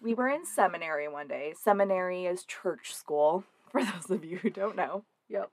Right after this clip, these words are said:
Speaker 2: You either go before or after you go to your normal high school, junior high classes.
Speaker 1: Yeah, or sometimes in between.
Speaker 2: Yep.
Speaker 1: Mm-hmm, depending on where you live.
Speaker 2: Yep.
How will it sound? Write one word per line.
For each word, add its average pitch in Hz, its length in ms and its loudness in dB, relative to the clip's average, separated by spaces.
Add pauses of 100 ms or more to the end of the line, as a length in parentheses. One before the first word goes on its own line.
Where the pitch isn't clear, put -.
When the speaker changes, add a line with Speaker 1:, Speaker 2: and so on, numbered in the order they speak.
Speaker 2:
You 214 140 4
either 196 120 2
go 185 160 2
before 196 480 -2
or - 80 -8
after 190 480 -4
you 165 120 -16
go 160 180 -10
to 156 80 -14
your 165 100 -16
normal 160 420 -12
high 175 120 -14
school, 156 800 -12
junior 165 220 -16
high - 160 -10
classes. - 580 -12
Speaker 1:
Yeah, - 180 6 (180)
or 254 480 4
sometimes 285 520 -6
in 302 100 -8
between. 269 400 -8 (260)
Speaker 2:
Yep. 233 120 -2
Speaker 1:
Mm-hmm, 240 260 -4
depending 220 420 0
on 214 100 -2
where 214 120 -2
you 233 160 0
live. 190 240 0 (140)
Speaker 2:
Yep. 190 160 -12